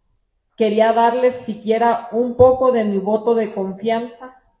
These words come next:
para que realmente se trabajara como se debe de trabajar. Que vayan y ataquen los cerros donde saben que se encuentran los delincuentes, porque si bien es cierto, de nada nos sirve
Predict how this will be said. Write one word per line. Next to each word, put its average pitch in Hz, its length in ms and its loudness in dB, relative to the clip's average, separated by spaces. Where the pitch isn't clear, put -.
para 208 280 -4
que 208 120 -2
realmente 233 580 0
se 226 160 -4
trabajara 208 640 -4
como 196 260 -6
se 185 200 -6
debe 196 260 -6
de 202 140 -6
trabajar. 175 640 -12
Que 214 140 2
vayan 277 540 6
y - 20 0
ataquen 240 500 -2
los 214 200 -2
cerros 254 400 -2
donde 214 300 -4
saben 233 360 -4
que 220 140 -6
se 208 100 -12
encuentran 220 540 -8
los 202 140 -8
delincuentes, 202 1120 -10
porque 202 300 -6
si 208 160 -4
bien 233 260 2
es 277 160 -2
cierto, 269 420 0
de 226 140 2
nada 226 240 -2
nos 240 260 -4
sirve 240 480 -6